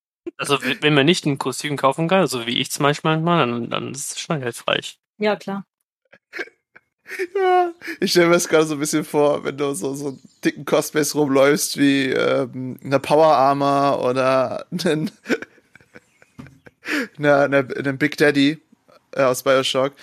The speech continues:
Speaker 3: dann
Speaker 1: Oh,
Speaker 3: stehst du
Speaker 1: ja.
Speaker 3: in der Schlange, willst Wasser tragen und da, dann so gesehen, da, ich weiß nicht, wieso in meinem Kopf das so ist, aber du hast da diese T-Pose aus Videospielen
Speaker 1: Mhm.
Speaker 3: und stehst dann da am Stand <laughs> und willst Wasser kaufen in dieser T-Pose. Warum habe ich diese Ideen?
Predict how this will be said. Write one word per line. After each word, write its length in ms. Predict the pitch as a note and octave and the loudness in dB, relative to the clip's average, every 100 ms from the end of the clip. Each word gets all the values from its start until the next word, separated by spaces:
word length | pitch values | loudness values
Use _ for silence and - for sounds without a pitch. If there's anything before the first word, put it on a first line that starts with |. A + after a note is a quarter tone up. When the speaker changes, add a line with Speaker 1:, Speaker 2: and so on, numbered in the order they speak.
| - - | -20 -8
Speaker 3:
dann 120 | C#3+ | 0
Speaker 1:
Oh, 60 | C3 | 4
Speaker 3:
stehst 200 | A#2+ A#2+ | 4 4
du 40 | |
Speaker 1:
ja. 40 | A#2+ | 2
Speaker 3:
in 60 | |
der 100 | D3+ | 2
Schlange, 600 | - - F3+ - F3+ F#3 F#3+ - _ | 0 -2 -4 0 2 2 -2 -14 _
willst 280 | D3 D#3 - | -4 -2 0
Wasser 260 | D#3+ - B3+ | 0 2 0
tragen 320 | F#3 D3 D3+ | 2 2 2
und 120 | D3 - - | -2 -6 -4
da, 180 | - D#3+ | 2 2
dann 280 | D3+ D3+ C#3+ | 4 2 2
so 140 | D#3+ | 0
gesehen, 280 | E3 D#3+ D#3+ | 0 2 2
da, 140 | D#3 C#3+ - _ _ _ _ _ _ _ | 0 -2 -10 _ _ _ _ _ _ _
ich 180 | F3+ E3+ | -4 4
weiß 220 | F3+ D#4+ | 4 4
nicht, 140 | A#3 F#3+ | 2 -2
wieso 200 | F3+ G3 | 0 2
in 60 | |
meinem 200 | F3+ D#3+ | 4 2
Kopf 240 | - F3+ - | 0 -2 0
das 180 | D#3+ | -2
so 60 | - | 0
ist, 180 | D3 D#3 | -2 2
aber 200 | D3+ D3 | 2 2
du 120 | D3+ | -2
hast 160 | E3+ E3+ | -2 -2
da 60 | |
diese 220 | D3 D3 | -2 -4
T-Pose 640 | C#3+ E3+ E3+ E3+ D#3+ C4 - _ _ _ - | -6 -6 -4 -2 -2 -2 -8 _ _ _ -8
aus 180 | D#3 D#3+ | -6 -4
Videospielen 720 | E3 G3 - F3 G#3 B3+ D4 - | -2 -2 -2 -2 -2 -2 -6 -2
Speaker 1:
Mhm. 160 | C#3 A2 | 0 2
Speaker 3:
und 100 | - | 0
stehst 360 | - C4 C4 | 2 4 4
dann 120 | C4+ G3+ | 4 4
da 100 | G3+ | 4
am 140 | F#3+ | 4
Stand 600 | F3+ - - - C#4 D4+ D4+ _ - - _ | 2 0 0 0 -2 -4 -6 _ -14 -14 _
<laughs> 500 | - - - D4+ - | -20 -16 2 2 4
und 160 | G#3+ F#3+ | 0 4
willst 240 | G3+ - | 2 2
Wasser 260 | G3 - F3 | -2 0 0
kaufen 420 | - - - - | 0 0 0 -2
in 60 | D#3+ | -2
dieser 200 | D#3+ D3+ | -2 -2
T-Pose. 460 | - G3 - E3+ | -6 -6 -6 -6
Warum 200 | D#3 F3+ | -4 0
habe 120 | G3 | 0
ich 60 | G3 | -2
diese 220 | - D3 | -4 -4
Ideen? 380 | C#3 C3+ C3+ C3+ | -4 -2 -4 -6